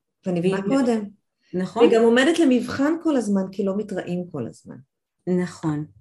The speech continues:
Speaker 2: ואז כשילד נכנס הביתה, בתוך פרק ב', מי הוא רוצה? הוא רוצה את הבת זוג של אבא או את אבא? הוא רוצה את אבא. אם אני בתוך זוגיות ראשונה, אני נכנס לתוך בית,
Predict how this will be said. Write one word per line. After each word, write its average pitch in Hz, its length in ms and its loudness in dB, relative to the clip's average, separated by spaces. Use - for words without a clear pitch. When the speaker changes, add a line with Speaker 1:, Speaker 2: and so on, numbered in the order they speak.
Speaker 2:
ואז 262 540 2
כשילד 208 400 0
נכנס 196 480 -4
הביתה, 143 580 -6
בתוך 190 360 -4
פרק 165 380 -4
ב', 151 200 -4
מי 202 120 0
הוא 240 100 0
רוצה? 156 340 -4
הוא 156 120 -6
רוצה 160 140 -4
את 180 80 -6
הבת 151 180 -6
זוג 214 140 -4
של 285 160 -4
אבא 294 160 -2
או 285 100 0
את 277 120 -4
אבא? 156 220 -2
הוא - 680 -16
רוצה 254 160 -6
את 277 100 -6
אבא. 254 260 -2
אם 220 120 -2
אני 277 120 0
בתוך 202 260 -2
זוגיות 190 340 -2
ראשונה, 170 500 -2
אני 170 120 -2
נכנס 202 280 -6
לתוך 196 320 -6
בית, 160 340 -4